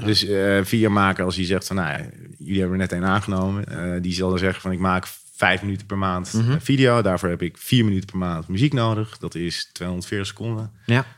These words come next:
Speaker 1: En dan kijken wij naar de prijs daarvan.
Speaker 2: Ja.
Speaker 1: Ja.
Speaker 2: En je kan ook los een track kopen?
Speaker 1: Ja.
Speaker 2: Oké.
Speaker 1: Je kan ook een volledige track loskopen.
Speaker 2: Ja.
Speaker 1: Eh, en dan voor ieder project gebruiken, van commercial tot film, tot T V, wat je wil.
Speaker 2: Ja.
Speaker 1: Ja.
Speaker 2: Wat
Speaker 1: Ja.
Speaker 2: voor klanten ge-, eh,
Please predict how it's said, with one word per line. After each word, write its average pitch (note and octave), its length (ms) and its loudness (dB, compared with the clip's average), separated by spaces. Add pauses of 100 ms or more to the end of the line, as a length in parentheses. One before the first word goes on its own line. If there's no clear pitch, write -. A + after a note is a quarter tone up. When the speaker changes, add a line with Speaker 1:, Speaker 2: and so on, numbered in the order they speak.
(120)
Speaker 1:
En D2+ 220 -10
dan D2+ 200 -14
kijken D#2+ 300 -6
wij D#2 320 -6 (300)
naar D2+ 260 -14
de F2 140 -6
prijs E2 300 -2
daarvan. G2+ 180 -2
Speaker 2:
Ja. A2+ 160 2 (120)
Speaker 1:
Ja. - 140 -8 (260)
Speaker 2:
En C#3+ 100 2
je C#3+ 60 6
kan D3 140 2
ook D3+ 120 -2
los C#3 180 2
een F#2+ 100 0
track - 340 -8
kopen? - 320 -2
Speaker 1:
Ja. - 140 -20 (240)
Speaker 2:
Oké. - 160 -10 (420)
Speaker 1:
Je - 60 -14
kan G2+ 180 2
ook F#2+ 120 -2
een F#2 180 -2
volledige F2 420 -6
track - 280 -12 (100)
loskopen. E2+ 600 -10
Speaker 2:
Ja. A2+ 220 -2
Speaker 1:
Eh, E2+ 80 -10 (240)
en F2 80 -6
dan E2 240 -6
voor D#2+ 360 -10
ieder F2 180 -10
project E2 340 -10
gebruiken, E2 440 -6
van E2 160 -8
commercial E2+ 460 -4
tot E2 200 -12
film, F2 340 -10
tot D#2 200 -20
T - 120 -12
V, E2+ 300 -6
wat E2 140 -10
je - 80 -12
wil. A2 140 -6 (200)
Speaker 2:
Ja. A2+ 80 0
Speaker 1:
Ja. F#2+ 180 -2 (240)
Speaker 2:
Wat - 100 0
Speaker 1:
Ja. - 60 -2
Speaker 2:
voor G3+ 100 0
klanten G3 300 0
ge-, D3+ 180 0
eh, C3+ 80 -4